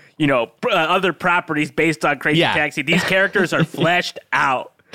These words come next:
Speaker 2: It's, it's great. It's like they were making a pitch deck for the, the, the T V series. Um, there's also, th-, there's bios of the customers as well. And the customers, <laughs> the customer, your interaction with the customers is, uh, "I gotta go to Tower Records."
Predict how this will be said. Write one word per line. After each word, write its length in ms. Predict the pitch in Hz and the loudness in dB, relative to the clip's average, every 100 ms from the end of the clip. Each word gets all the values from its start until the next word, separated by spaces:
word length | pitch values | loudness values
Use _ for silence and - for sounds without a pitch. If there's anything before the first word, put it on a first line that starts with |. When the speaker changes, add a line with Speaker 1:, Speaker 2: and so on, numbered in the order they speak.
| 214 - - | -2 -2 -2
Speaker 2:
It's, 200 | 190 - | -2 0
it's 280 | 262 208 165 | 0 0 -2
great. 360 | 151 208 143 123 | 0 0 2 -2
It's 180 | 127 | -2
like 180 | 175 180 | 0 0
they 100 | 185 | 2
were 80 | 170 | 2
making 280 | 165 160 151 | 0 0 -4
a 40 | |
pitch 320 | 131 170 147 | 0 -2 -2
deck 240 | - 127 - | -2 -2 -2
for 200 | - 127 | -2 0
the, 340 | 117 113 95 | 2 0 -2
the, 460 | 110 120 113 113 107 | -4 0 0 0 -2
the 160 | 107 107 | -4 -4
T 220 | - 147 | -2 -2
V 160 | 151 160 | 0 -2
series. 420 | - 131 120 113 | -2 0 0 -2
Um, 220 | - 135 131 | -2 0 0
there's 180 | 143 | 0
also, 440 | - 170 196 214 185 - - | 2 0 2 0 -2 -4 -4
th-, 160 | 151 170 | -2 0
there's 220 | 175 165 | 2 0
bios 440 | 131 151 196 208 180 | 0 0 2 2 0
of 100 | 143 | -2
the 80 | 131 | -6
customers 720 | - 214 - 123 101 85 - | -2 -2 -2 -2 -2 -4 -4
as 120 | 110 | -2
well. 300 | 123 151 92 147 151 - | 2 2 2 0 2 0
And 160 | 170 | 2
the 60 | 190 | 0
customers, 640 | 208 240 - 208 170 170 190 196 - 466 - - | 0 -2 0 2 2 2 0 0 0 0 -2 -16
<laughs> 600 | _ _ _ _ _ _ | _ _ _ _ _ _
the 120 | - 220 | -4 0
customer, 340 | 302 302 285 | 0 0 0
your 140 | 254 277 | 2 2
interaction 300 | 302 277 262 | 2 2 -2
with 40 | |
the 60 | 214 | 2
customers 420 | 247 - 208 196 175 | 0 0 0 2 2
is, 260 | 180 160 | 2 2
uh, 260 | 156 156 147 _ _ - - | 2 2 0 _ _ -10 0
"I 120 | 202 | 2
gotta 160 | 202 | 4
go 100 | 202 | 4
to 60 | 190 | 2
Tower 260 | 190 202 202 | 2 2 4
Records." 580 | 208 - 143 107 - | 2 2 -2 -2 -4